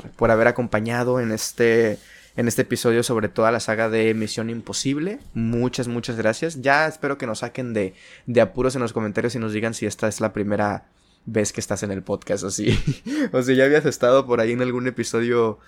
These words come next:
anterior, que creo que no, eh, creo que sí esta es la, la primera vez. Pero pues nada, no sé si quieras decir algo al despedirte y por supuesto también danos tus, tus redes sociales.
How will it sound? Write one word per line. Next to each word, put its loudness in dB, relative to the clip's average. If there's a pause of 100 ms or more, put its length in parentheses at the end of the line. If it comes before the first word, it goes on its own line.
(300)
anterior, 2
que -12
creo 0
que -4
no, -2
eh, -8
creo -2
que -6
sí -4
esta -12
es -16
la, -8 (180)
la -6
primera -6
vez. -14 (500)
Pero 4
pues -8
nada, 0
no -4
sé -6
si -2
quieras -4 (140)
decir 0
algo 4
al 0
despedirte 0
y -4
por -4
supuesto -8
también -8 (140)
danos -4
tus, -12 (220)
tus -10
redes 2
sociales. -10